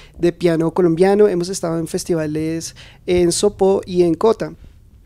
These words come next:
Eh, estos dos últimos, pues, hemos tenido una buena representación, hemos participado casi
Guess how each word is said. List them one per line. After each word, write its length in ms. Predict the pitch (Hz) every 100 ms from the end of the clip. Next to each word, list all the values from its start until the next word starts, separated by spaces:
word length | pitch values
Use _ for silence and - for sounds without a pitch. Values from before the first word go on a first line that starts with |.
| -
Eh, 380 | 175 170 170 180
estos 300 | 165 185 165
dos 180 | 190 190
últimos, 340 | 202 214 233
pues, 180 | 214 185
hemos 220 | 160 151
tenido 520 | 185 180 160 160 165
una 260 | 165 180 175
buena 420 | 175 175 175 175
representación, 760 | 175 175 180 175 147 - 220 240
hemos 160 | 190
participado 600 | - 185 185 190 165 160
casi 400 | 160 175 170 180